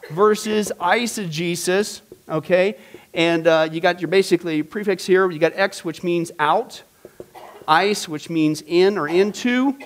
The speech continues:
okay? And so basically what we want to do if we're going to interpret correctly and observe, you let the Bibles speak out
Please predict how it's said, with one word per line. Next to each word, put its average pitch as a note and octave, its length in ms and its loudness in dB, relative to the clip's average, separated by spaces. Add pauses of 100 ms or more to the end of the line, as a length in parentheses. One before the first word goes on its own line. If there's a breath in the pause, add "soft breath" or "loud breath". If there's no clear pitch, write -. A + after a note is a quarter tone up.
okay? G#3 360 0
And F3 120 -2
so F3+ 100 -2
basically A3 580 -2
what F#3+ 220 0
we E3+ 100 2
want G#3+ 260 0
to A3 100 -10
do A3 140 -4
if G#3+ 100 -8
we're E3+ 100 -2
going F#3 160 2
to F#3 120 0
interpret C4+ 460 0
correctly F#3 440 0
and E3 140 -2
observe, F3+ 800 2 (320 loud breath)
you G#3 180 -2
let G#3 200 0
the F3 80 2
Bibles F#3+ 800 2 (320)
speak G3+ 480 -4
out G#3 560 4